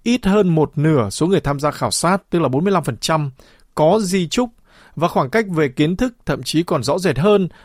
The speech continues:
ở thế hệ Gen Z và phụ nữ, với tỷ lệ là hơn hai trong số năm người, tức là bốn mươi sáu phần trăm trong mỗi nhóm, không biết tiền trong tài khoản hưu bổng của họ được đầu tư như thế nào.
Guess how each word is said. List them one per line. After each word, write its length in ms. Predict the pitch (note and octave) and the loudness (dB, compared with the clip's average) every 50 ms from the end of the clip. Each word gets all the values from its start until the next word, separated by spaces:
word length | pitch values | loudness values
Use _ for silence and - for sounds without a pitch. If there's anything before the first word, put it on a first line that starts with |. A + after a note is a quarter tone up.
| - | -8
ở 120 | - C#3 C3 | -4 -4 0
thế 120 | - E3 | 0 2
hệ 140 | F#3+ G3+ G3 | 2 2 2
Gen 300 | C#3+ A#2+ A#2 D3 C#3+ C#3 | 2 0 0 -2 -2 -2
Z 280 | A#2+ A#2+ D3+ F3+ G#3+ A3 - - - - - - | -2 -2 0 0 0 -2 -6 -12 -20 -20 -16 -8
và 160 | - C3 D3+ | -4 -2 -2
phụ 160 | D3 - E3 D3+ | -2 0 -2 0
nữ, 320 | C#3+ D#3+ F3+ G3+ A#3 B3 - _ _ _ _ _ _ _ | 2 2 2 2 2 0 -4 _ _ _ _ _ _ _
với 100 | - E3 | -4 -2
tỷ 140 | - A3+ F#3 | 0 0 2
lệ 180 | D3+ D3 C#3+ B2+ | 2 2 2 2
là 120 | B2+ B2+ | 0 0
hơn 300 | A#2+ A#2 E3+ A3 A3+ A3 | -2 0 0 0 0 2
hai 440 | F#3+ E3+ E3+ G#3+ A3 A3 A3 G#3+ G#3 | 0 0 0 0 2 2 2 0 0
trong 180 | - - F#3+ E3+ | -2 -4 -4 -2
số 140 | - F3+ | 0 0
năm 380 | F#3+ G#3 A3+ A3 A3 A3 G#3 F#3+ | 0 0 0 0 0 0 2 2
người, 340 | E3+ D#3+ D#3 C#3 C3 A#2 G#2 - _ _ _ - | 4 4 4 4 2 0 -2 -4 _ _ _ -2
tức 120 | G#3+ A3 | 0 0
là 60 | G3+ | 2
bốn 200 | D3 D3 D#3 F#3+ | 2 2 2 2
mươi 80 | A#3 A3+ | 2 0
sáu 200 | - - E3+ E3+ | -2 0 -2 -2
phần 180 | - G#3+ D3 | 0 -2 -4
trăm 340 | A2+ - E3+ D#3+ D3 D3 C3 C3 _ _ | -2 -2 -2 -2 -2 -4 -6 -10 _ _
trong 220 | - - B2+ B2 | -4 -2 -2 0
mỗi 140 | B2 C#3+ E3+ | 0 0 0
nhóm, 340 | D#3+ D3+ C#3 C3+ C#3 F3+ G#3 - - - _ | 0 0 0 0 0 -2 -4 -8 -12 -20 _
không 360 | - - - A3+ A3 G#3+ G#3+ | -10 -4 -2 -2 0 0 0
biết 240 | B3+ C4+ - _ - | 0 -2 -2 _ 2
tiền 220 | F3 D#3+ C#3+ B2 | 2 2 2 2
trong 160 | - - F3 | -2 -4 -4
tài 140 | - D3 B2 | -2 -2 -2
khoản 240 | - - C#3+ B2 F#2+ | 0 0 -2 -2 0
hưu 140 | B2 D#3+ D#3+ | 0 0 0
bổng 200 | D#3+ D#3 B2+ - | 0 0 0 -2
của 120 | - G#2+ | -2 -2
họ 280 | G#2 A#2+ B2+ - - - - - _ | 0 0 0 0 -2 -6 -16 -12 _
được 160 | - D3 C#3+ | -2 -2 0
đầu 160 | C#3 C#3 C3 A2+ | 0 0 -2 0
tư 140 | - C#3+ | 0 -2
như 160 | C3+ B2 A#2+ A2+ | -2 -2 -2 -2
thế 100 | C#3 D3 | -2 -2
nào. 240 | D3 A2+ F2+ D#2+ | -2 -2 -4 -6